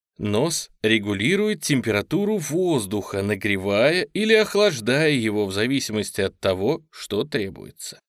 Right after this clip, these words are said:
Когда мы дышим носом, то производим больше оксида азота, который обладает антибактериальными, противовирусными и противогрибковыми свойствами.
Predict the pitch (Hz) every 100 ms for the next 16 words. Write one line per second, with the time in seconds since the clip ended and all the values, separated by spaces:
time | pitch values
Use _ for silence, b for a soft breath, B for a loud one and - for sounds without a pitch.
0 | _ _ _ _ _ 104 98 110 175 127
1 | 123 147 - 101 120 196 - - - -
2 | - 123 160 165 143 220 190 180 117 156
3 | 214 - 175 151 - 180 170 180 165 170
4 | 165 147 - - - _ _ _ 110 101
5 | 113 104 98 104 104 101 95 92 - 127
6 | 127 117 101 - 98 98 135 190 190 190
7 | 196 196 - 113 113 117 101 123 190 185
8 | - 165 170 170 165 - 226 - 143 165
9 | 190 180 143 127 - 107 101 101 104 107
10 | - - 135 101 - - - -